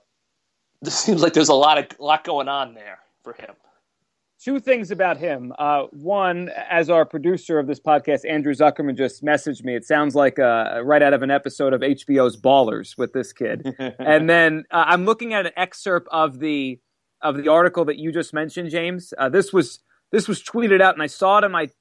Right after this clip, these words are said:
Speaker 2: on my Twitter timeline earlier today. I didn't know what it was from, and now I see the link below it to this article that you mentioned. So this is where it's from.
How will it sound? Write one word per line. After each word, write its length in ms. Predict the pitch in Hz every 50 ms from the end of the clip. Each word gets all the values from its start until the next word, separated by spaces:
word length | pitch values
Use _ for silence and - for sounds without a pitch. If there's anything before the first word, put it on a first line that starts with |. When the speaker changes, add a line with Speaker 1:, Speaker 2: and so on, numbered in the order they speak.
| _
Speaker 2:
on 100 | - 147
my 100 | 151 147
Twitter 280 | 143 - - 180 185 185
timeline 400 | 180 - 185 180 185 185 185 175
earlier 240 | - 160 165 165 170
today. 240 | 160 - 165 165 165
I 40 | 165
didn't 160 | 170 175 175
know 120 | 180 180
what 140 | 175 175 185
it 60 | 156
was 160 | 147 143 - -
from, 340 | - 170 165 160 165 170
and 140 | 170 151 143
now 380 | 151 151 156 160 160 160 160 - - _
I 160 | 135 127 139
see 220 | 131 - - 180 170
the 120 | 151 151
link 320 | 147 147 156 170 170 - -
below 360 | 160 147 143 147 151 156 160
it 120 | 160 160 _ _ _ -
to 120 | 175 170
this 220 | 156 151 160 139 -
article 360 | 156 156 156 160 151 - 151
that 120 | 131 135 120
you 100 | 147 147
mentioned. 300 | 156 165 165 - 151 -
So 80 | 156
this 160 | 135 175 180
is 100 | 185 196
where 140 | 180 175 160
it's 120 | 156 - -
from. 300 | - 180 175 156 143